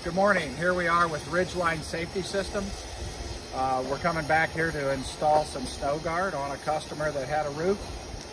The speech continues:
put on about a year ago. As you can see, two of our employees with cool roofs are tied off, can now safely navigate and install the snow guard that the customer has,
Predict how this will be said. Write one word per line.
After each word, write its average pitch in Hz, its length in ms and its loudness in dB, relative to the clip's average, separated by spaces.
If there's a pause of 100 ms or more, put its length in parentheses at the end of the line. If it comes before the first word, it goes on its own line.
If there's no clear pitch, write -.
(180)
put 165 140 -2
on 165 180 2
about 165 300 4
a 170 60 0
year 165 260 2
ago. 131 260 0 (540)
As 147 160 -4
you 165 140 0
can 160 180 -6
see, 180 500 2 (380)
two 196 220 10
of 160 120 4
our 160 220 6
employees 151 960 0 (160)
with 143 220 -4
cool 233 260 2
roofs 135 320 0 (1300)
are 147 100 -2
tied 208 340 6
off, 170 300 2 (540)
can 170 120 -2
now 170 200 4
safely 190 580 0
navigate 170 880 -2
and 147 140 -2
install 160 840 -2 (460)
the 147 160 -2
snow 240 340 4
guard 131 460 2
that 131 160 -4
the 135 60 -2
customer 156 540 -2
has, 135 140 -2